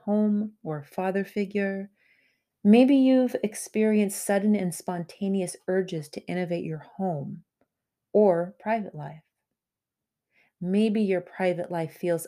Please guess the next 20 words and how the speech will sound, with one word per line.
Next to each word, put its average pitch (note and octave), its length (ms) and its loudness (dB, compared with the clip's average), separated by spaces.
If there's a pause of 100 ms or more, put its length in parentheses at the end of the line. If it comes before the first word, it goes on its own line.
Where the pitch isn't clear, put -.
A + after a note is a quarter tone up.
unsteady E3+ 720 -6
or E3+ 140 -2
is E3+ 220 -4
asking F3+ 460 -8
for E3+ 160 -8
novelty. D#3+ 840 -8 (1300)
Maybe F#3 300 0
your F#3 180 2
father F3 460 2
is - 220 -4
rebelling E3+ 600 -6
from D#3+ 240 -8
the D3+ 60 -8
family D#3+ 460 -8
lineage. D#3 840 -8 (1600)
Can G#3 220 2
you A3 180 6
imagine A#3 800 0
or G#3 120 0
note F#3+ 440 0